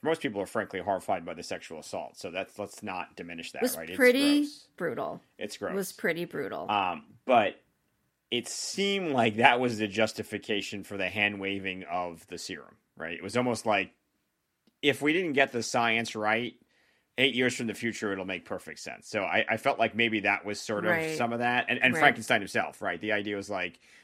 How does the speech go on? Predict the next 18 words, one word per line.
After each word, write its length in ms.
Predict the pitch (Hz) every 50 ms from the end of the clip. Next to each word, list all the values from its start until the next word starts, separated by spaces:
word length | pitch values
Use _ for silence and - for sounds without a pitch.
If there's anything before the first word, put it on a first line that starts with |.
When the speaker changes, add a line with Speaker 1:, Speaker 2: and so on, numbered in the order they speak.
| _ _ -
Speaker 1:
maybe 440 | 113 139 151 160 135 135 131 117 107
eight 140 | 120 - -
years 180 | 110 113 104
out. 160 | 113 101 90
Now, 140 | 104 107 107 -
it 100 | 117 131
just, 280 | 131 190 196 - - - -
I 100 | 117 127
guess 280 | 120 147 156 - - -
to 140 | - 139 123
me, 160 | 127 147 139
it 40 | 117
doesn't 200 | 120 113 117 107
feel 220 | - 127 127 113
that 160 | 113 104 98 -
far 300 | - 135 123 110 104 104
enough 260 | 101 92 113 - -
out. 360 | 143 156 175 170 - -